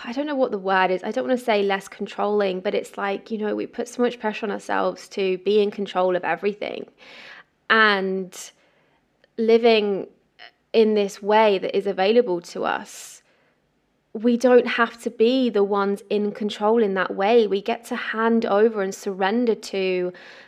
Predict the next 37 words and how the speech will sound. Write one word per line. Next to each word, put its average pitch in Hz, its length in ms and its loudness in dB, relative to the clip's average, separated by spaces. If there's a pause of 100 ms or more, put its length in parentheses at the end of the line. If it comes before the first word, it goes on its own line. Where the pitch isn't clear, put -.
(140)
the, 196 520 2
the 202 120 0
higher 202 360 2
forces 208 480 -4
and 190 100 -4
our 185 200 -2
actual 185 360 -6
path 190 600 0
and 190 160 -4
what 185 160 -2
we're 185 140 0
here 180 260 -6
to - 140 -20
do. 196 380 -2
And 185 340 -6
to - 180 -8
me, 226 360 4
that 208 240 2
felt 214 500 2
like 185 360 -6 (140)
everything 202 920 0
I 170 120 2
wanted. - 640 -2 (300)
<laughs> 247 100 -2 (500)
Everything 240 480 6
I 190 100 0
wanted, 180 440 -2
you 196 60 -6
know, 185 180 0
it's - 160 -2
us - 240 -4
trying 233 300 2
to 247 80 2
control 208 520 -2
our 185 160 2
lives 180 500 0
and 202 220 -2